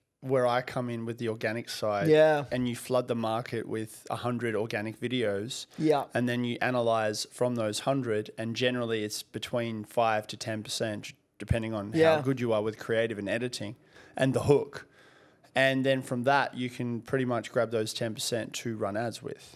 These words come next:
Speaker 2: Yeah.
Speaker 1: But in, on the other side of the fence, what people are doing is they create ten videos from the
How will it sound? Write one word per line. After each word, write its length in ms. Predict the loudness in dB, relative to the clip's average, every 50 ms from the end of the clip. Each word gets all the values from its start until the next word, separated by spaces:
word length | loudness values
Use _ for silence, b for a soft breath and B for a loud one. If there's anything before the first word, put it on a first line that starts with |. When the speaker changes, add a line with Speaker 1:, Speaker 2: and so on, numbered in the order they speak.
| -10 -2
Speaker 2:
Yeah. 180 | 2 2 2 2 0 B B B B B B B B B B _ _
Speaker 1:
But 160 | 0 2 2 2
in, 360 | 2 -2 -2 -4 -6 -8 -10 -14 _ _ _ -2
on 100 | -2 0
the 80 | 2
other 160 | 2 2 2
side 220 | 0 0 0 0 0
of 60 | 0
the 60 | -4 -4 -4
fence, 220 | -4 -4 -4 -4 -6
what 120 | -8 -6
people 260 | -4 -6 -4 -2 -2
are 60 | -4 -2 -2 -2
doing 180 | -2 -2 -2 -2
is 160 | -4 -4 -2
they 180 | -2 -2 -2 -2
create 420 | -4 -4 -2 0 0 0 -2 -4
ten 280 | -6 -4 -2 -2 0 0
videos 460 | 0 0 0 0 0 0 0 -2 -6
from 320 | -8 -4 -2 -2 -2 -2 -4
the 80 | -6